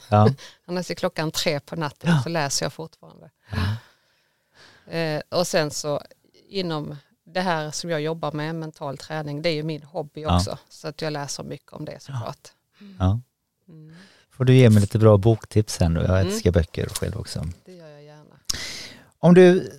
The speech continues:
Speaker 1: tittar tillbaka lite grann på, på, eh, på din karriär. Du har ju haft en lång resa och erfarenhet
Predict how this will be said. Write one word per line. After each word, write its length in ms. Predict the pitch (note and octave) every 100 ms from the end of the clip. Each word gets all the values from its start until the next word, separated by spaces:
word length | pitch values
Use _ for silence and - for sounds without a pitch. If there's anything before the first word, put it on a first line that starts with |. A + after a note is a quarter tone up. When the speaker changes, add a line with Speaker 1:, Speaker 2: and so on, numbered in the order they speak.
| -
Speaker 1:
tittar 280 | G3+ F#3+
tillbaka 400 | F3+ F#3 F#3 -
lite 180 | F#3+ -
grann 200 | G3+ D#3
på, 260 | - D3 C#3+
på, 540 | - C#3 C3+ C3 C3
eh, 560 | B2+ B2+ B2+ B2 B2 G#2+
på 160 | - C#3+
din 160 | C3+
karriär. 520 | A#2 B2 C3 D#3 C#3+ C3
Du 140 | D3
har 100 | D#3
ju 40 | D#3+
haft 160 | C#3+
en 80 | D3
lång 220 | C#3+ D#3
resa 440 | E3 D#3 - - A#2
och 80 | B2+
erfarenhet 460 | A#2+ A2 G2+ -